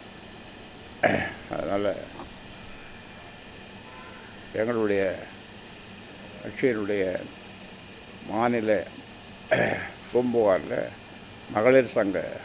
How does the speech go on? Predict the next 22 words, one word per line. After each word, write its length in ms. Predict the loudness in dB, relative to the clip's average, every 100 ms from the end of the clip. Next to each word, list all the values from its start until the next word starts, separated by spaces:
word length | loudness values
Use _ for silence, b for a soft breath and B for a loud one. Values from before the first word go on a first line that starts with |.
| -12 -14 -16 -10 -2
மாநாடு 440 | 2 2 0 0 -4 -6 -4
மிக 120 | 6 8 10
எழுச்சியோடு 600 | 8 4 2 2 2 0 -6 -10 -14 -16 -16 -16 -16 -16 -14 -12 0
ரெண்டு 240 | 2 6
லட்சம், 500 | 6 6 2 0 2 2
மூணு 160 | 2 4
லட்சம் 340 | 2 2 -4 -2
பெண்கள் 420 | 0 2 4 4 2 -6 -2
மட்டும் 440 | 0 0 4 2 2 -8 -14 -14 -14 -16 -14 -14 -2
கூடுகிற 460 | 4 8 8 8 6
மகளிர் 480 | 6 8 10 10 8
மாநாடு 540 | 0 0 0 0 -2 -2 -10 -14 -14 -14 -14 -14 -14 -4
அது 260 | 2 4 4
சிறப்பாக 580 | 6 4 6 4 6 2 -2 -10 -12 -14 -16 -16 -16 -16 -14 -14 -10
பத்தாம் 380 | -8 4 6 8
தேதி, 260 | 6 2 0 -6 -10 -2
இந்த 140 | 2
மாதம் 360 | 2 2 0 -2
பத்தாம் 340 | 2 4 4
தேதி 220 | 4 2 2 0
நடக்க 260 | 2 4 4
இருக்கிறது. 480 | 0 -2 -4 -4